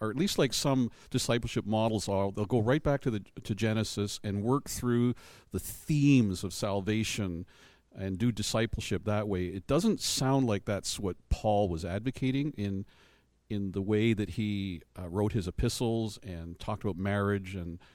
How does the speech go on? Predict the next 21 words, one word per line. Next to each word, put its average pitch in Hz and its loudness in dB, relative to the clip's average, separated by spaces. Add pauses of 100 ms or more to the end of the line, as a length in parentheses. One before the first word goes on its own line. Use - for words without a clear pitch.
(420)
and 85 -8
the 87 -4
church 101 -4
and 92 -4
different 95 -6
things 92 -6
like 90 -4
that. 92 -2 (760)
So, 123 0 (880)
but 147 2
what, 185 6 (160)
what 165 2
you're 143 4
saying 147 6
is 117 2
absolutely 113 2
true. 98 0 (140)
Uh, 98 -8 (500)
did, 135 0 (380)
did 127 -2
Paul 143 4